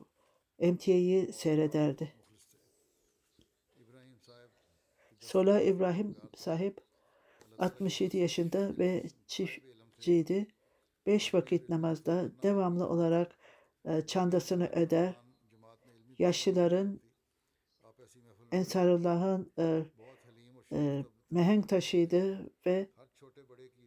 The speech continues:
İbrahim Bey'in, e, sağ eliydi, çok bilgiliydi.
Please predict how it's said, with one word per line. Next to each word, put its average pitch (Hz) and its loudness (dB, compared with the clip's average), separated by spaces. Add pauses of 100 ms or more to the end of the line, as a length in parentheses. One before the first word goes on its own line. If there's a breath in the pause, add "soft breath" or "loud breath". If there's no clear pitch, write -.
İbrahim 190 0 (200)
Bey'in, 170 0 (100)
e, 160 0 (1600)
sağ 185 -2
eliydi, 180 4
çok 214 0
bilgiliydi. 180 0